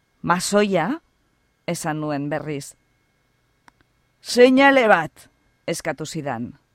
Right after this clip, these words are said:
"Seinale bat." "Hara hemen," erantzun nion. Eta pala bat atera nuen nire roukelorraren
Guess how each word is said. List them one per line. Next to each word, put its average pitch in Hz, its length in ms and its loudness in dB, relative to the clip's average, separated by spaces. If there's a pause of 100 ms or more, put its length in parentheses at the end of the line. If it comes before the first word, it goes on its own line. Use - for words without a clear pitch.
(640)
"Seinale 269 800 8
bat." 147 300 -2 (1400)
"Hara 208 260 4
hemen," 156 300 -2 (680)
erantzun 156 460 -4
nion. 147 280 -6 (1120)
Eta 208 260 0
pala 302 280 0
bat 294 200 -2
atera 254 320 0
nuen 254 380 0 (420)
nire 202 260 2
roukelorraren 185 960 0